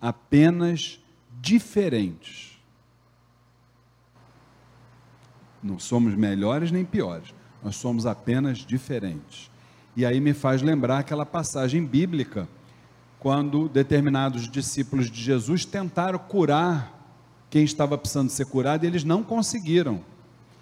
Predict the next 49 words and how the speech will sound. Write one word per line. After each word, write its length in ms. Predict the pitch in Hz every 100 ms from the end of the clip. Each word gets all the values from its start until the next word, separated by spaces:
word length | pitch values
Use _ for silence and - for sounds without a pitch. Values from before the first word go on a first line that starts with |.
| - -
E 100 | 233
foram 300 | - 226 233
lá 160 | 233 226
falar 240 | 240 226
pro 140 | 220 247
mestre: 540 | 185 220 233 - - 110
"Mestre, 380 | 220 202 220 -
vem 120 | 180 247
cá, 180 | 220
o 60 | 143
senhor 160 | - 202
falou 260 | 233 220
pra 220 | 220 220
gente 420 | 165 170 233 226 - - - -
que 100 | 185
nós 260 | 226 202 190 -
tínhamos 320 | - 196 220
condições 460 | - 208 175 196 196
de 60 | -
chegar 320 | 180 165 165
a 40 |
Deus, 520 | 139 131 170 220 180 - - -
que 80 | -
nós 240 | 185 214 - - - - -
tínhamos 380 | 233 285 254 -
condições 460 | 233 185 196 208
de 60 | 175
curar 880 | - 185 151 170 220 247 240 - -
leprosos, 880 | 147 156 120 - 160 214 202 170 143
cegos, 580 | - - 170 202 196 156
et 160 | 151 143
cetera. 200 | 208 202 - - -
Só 220 | - - 302
que 80 | 285
a 40 |
gente 160 | 269 -
já 80 |
tentou 500 | 294 285 254 175 254
fazer 320 | 285 269 226 262
isso 180 | 214
tudo 280 | 220 247 262
e 20 | 302
não 240 | 269 320
deu, 240 | 233 226 226
só 260 | - 262
o 40 | 294
senhor 360 | - 269 233
que 100 | 269
consegue. 600 | 302 339 311 - 220 208